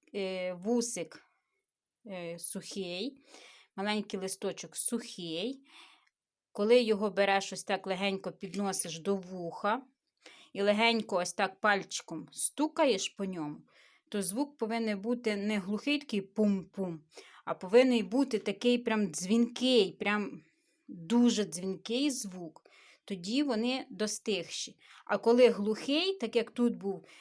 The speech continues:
як барабан, бум-бум, то він ще розовий. А дзвінкий,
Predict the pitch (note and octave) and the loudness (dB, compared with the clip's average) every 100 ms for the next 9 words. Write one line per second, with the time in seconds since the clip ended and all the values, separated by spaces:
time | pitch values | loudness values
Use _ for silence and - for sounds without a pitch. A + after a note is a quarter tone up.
0 | _ G3+ F3 G#3+ A3+ G#3 A3+ F#3+ F3 E3 | _ -2 4 6 6 6 6 6 0 -2
1 | A3 A3+ A3+ F#3+ F3 A#3 C4+ C#4 - - | 4 4 4 0 4 4 4 0 -10 -20
2 | - - - - - G#3 G3+ B3+ C4+ C4+ | -20 -20 -20 -20 -6 -6 -2 0 -2 -4
3 | _ - - - - - - A3+ A3 A3 | _ -20 -20 -20 -20 -10 -4 0 2 0
4 | - G#3+ A3 F#3+ D#3 D3+ D3+ D3+ _ _ | -2 2 4 2 0 -6 -10 -14 _ _
5 | _ _ G3+ F3 G3 G3 - - D4 F#4+ | _ _ -2 0 -2 -2 -4 0 0 0
6 | - | -6